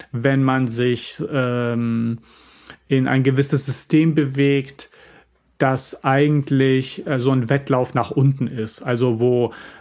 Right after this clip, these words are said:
äh, fast schon gar nichts als was Großartiges gefeiert wird und man dann also schon weniger macht beim nächsten Mal, <laughs> das aber dann genauso gefeiert wird und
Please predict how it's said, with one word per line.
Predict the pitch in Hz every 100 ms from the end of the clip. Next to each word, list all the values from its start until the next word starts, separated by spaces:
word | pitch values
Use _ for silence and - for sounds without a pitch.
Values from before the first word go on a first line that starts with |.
| _
äh, | - 131 123
fast | 123 151 139
schon | 151 131
gar | 143 165
nichts | 151 185 - - - -
als | 143 135 - - - _ -
was | 151 135 -
Großartiges | 151 170 165 127 - 117 120
gefeiert | - - 127 131 135 -
wird | 139 156 156
und | 143 131
man | 135 127 127 131 - _ _
dann | 135 131 131
also | 131 127 123
schon | - 139 127 123 120
weniger | 156 165 143 123
macht | 117 -
beim | 120 117
nächsten | 127 - -
Mal, | 131 143 156 135
<laughs> | - - -
das | 139
aber | 151 151
dann | 160 160
genauso | 160 175 190 160 139
gefeiert | 135 139 131 139 156 147
wird | 156 180 180 -
und | - 147 151 147 147